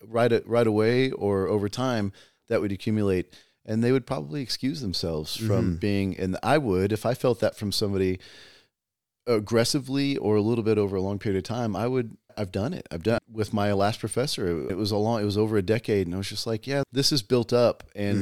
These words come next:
Speaker 2: Mm-hmm.
Speaker 1: I don't feel like your intentions are," that's actually, I can't believe I didn't think about this earlier,
Speaker 2: Mm-hmm.
Speaker 1: but that was what it, what, what led to my departure was the intentions just weren't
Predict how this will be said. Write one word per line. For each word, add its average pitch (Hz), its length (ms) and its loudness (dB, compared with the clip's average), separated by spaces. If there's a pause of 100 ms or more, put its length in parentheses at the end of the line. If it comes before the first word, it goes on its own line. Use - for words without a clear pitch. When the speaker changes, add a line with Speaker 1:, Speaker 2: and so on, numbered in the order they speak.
Speaker 2:
Mm-hmm. 104 100 0
Speaker 1:
I 110 40 0
don't 123 200 2
feel 127 260 2
like 110 220 4
your 110 100 0
intentions 107 600 -2
are," 95 320 0
that's 113 220 -4
actually, 113 300 -2 (100)
I 71 80 -8
can't - 180 -2
believe 110 160 2
I - 20 2
didn't 101 160 0
think 110 140 0
about 95 180 0
this 90 320 -4
earlier, 120 280 0
Speaker 2:
Mm-hmm. 123 100 0
Speaker 1:
but 90 100 -2 (560)
that 135 240 4
was 120 400 4
what 107 200 2
it, 101 120 -2
what, 113 260 -6
what 107 180 0
led 110 200 2
to 117 60 0
my 98 380 0
departure 107 540 -2
was 90 320 0
the 110 140 -2
intentions 120 540 -2
just 104 260 -4
weren't 110 440 -2